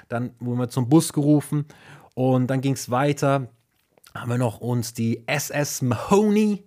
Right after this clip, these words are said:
angeguckt, das ist so ein Schiffswrack, was da am Beach liegt. Dann den Seventy Mile Beach haben wir uns noch angeguckt, was heißt angeguckt, äh, da lang gefahren. Ähm, dort auf dieser Insel gibt's auch Dingos, tatsächlich,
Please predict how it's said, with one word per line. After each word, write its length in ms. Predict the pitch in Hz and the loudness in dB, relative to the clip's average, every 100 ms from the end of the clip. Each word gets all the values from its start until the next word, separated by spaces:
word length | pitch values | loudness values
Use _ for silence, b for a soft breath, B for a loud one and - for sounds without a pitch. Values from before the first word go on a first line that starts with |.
| _ | _
angeguckt, 440 | 170 185 180 180 | -4 -4 -2 -4
das 80 | 127 | -2
ist 20 | |
so 60 | 113 | -4
ein 60 | |
Schiffswrack, 1160 | 113 - 98 - _ _ - - - - - - B B B B 92 - | -4 -4 -6 -8 _ _ -20 -20 -12 -10 -10 -16 B B B B -14 -6
was 240 | 139 139 | -4 -2
da 100 | 139 | -4
am 100 | 139 | -2
Beach 280 | 147 147 - | -2 -4 -4
liegt. 260 | 151 147 b b b b - | -4 -6 b b b b -4
Dann 220 | 123 127 | -2 0
den 180 | 127 120 | -2 -2
Seventy 360 | - 151 139 | 0 0 0
Mile 320 | 131 135 151 | 0 0 0
Beach 400 | 147 160 156 147 | 0 0 0 -2
haben 120 | 147 143 | -4 -4
wir 40 | |
uns 120 | 139 | -4
noch 120 | 139 | -4
angeguckt, 420 | 135 139 131 135 - | -4 -6 -4 -4 -6
was 140 | 90 | -10
heißt 280 | 92 - - | -12 -14 -8
angeguckt, 560 | 120 117 - 127 117 | -6 -6 -4 -4 -4
äh, 400 | - 104 104 101 95 | -6 -2 0 -2 -4
da 100 | 104 | -4
lang 260 | 104 131 151 | -2 -2 -2
gefahren. 460 | 131 139 135 135 131 B B B B - | -2 -2 0 -2 -8 B B B B -4
Ähm, 360 | 131 135 131 113 _ _ _ _ _ _ _ - - | 0 2 0 -4 _ _ _ _ _ _ _ -20 2
dort 180 | 139 160 | 4 4
auf 100 | 151 | 4
dieser 220 | 165 135 | 2 2
Insel 320 | 135 180 190 | 4 2 2
gibt's 380 | 160 170 - - _ - | 2 0 -2 -8 _ -6
auch 340 | 131 120 - | -2 0 -2
Dingos, 680 | - - 185 208 247 - - _ _ | 2 4 6 6 4 -2 -16 _ _
tatsächlich, 800 | 143 - 180 180 190 190 - | -6 -2 -4 -2 -6 -6 -8